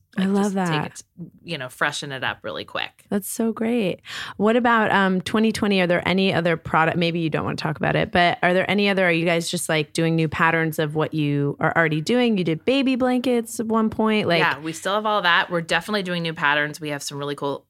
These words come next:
Speaker 2: uh, things coming out, just, like, a cute new winter capsule collection.
Speaker 1: Oh,
Speaker 2: But then we
Speaker 1: nice.
Speaker 2: have spring,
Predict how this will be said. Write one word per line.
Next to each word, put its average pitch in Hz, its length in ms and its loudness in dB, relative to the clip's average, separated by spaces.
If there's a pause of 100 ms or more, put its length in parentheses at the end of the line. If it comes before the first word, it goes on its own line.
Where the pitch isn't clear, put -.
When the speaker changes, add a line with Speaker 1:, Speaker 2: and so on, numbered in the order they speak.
Speaker 2:
uh, 131 380 -2 (120)
things 147 200 -10
coming 147 240 -8
out, 139 220 -4
just, - 200 -14
like, 139 160 -14
a 123 60 -18
cute - 480 -16
new 135 180 -12
winter 143 800 -10 (100)
capsule 165 480 -8
collection. 202 480 -2
Speaker 1:
Oh, 277 40 0
Speaker 2:
But 277 120 0
then 294 160 0
we 214 80 -2
Speaker 1:
nice. 147 80 -8
Speaker 2:
have 139 260 0 (300)
spring, 156 640 -2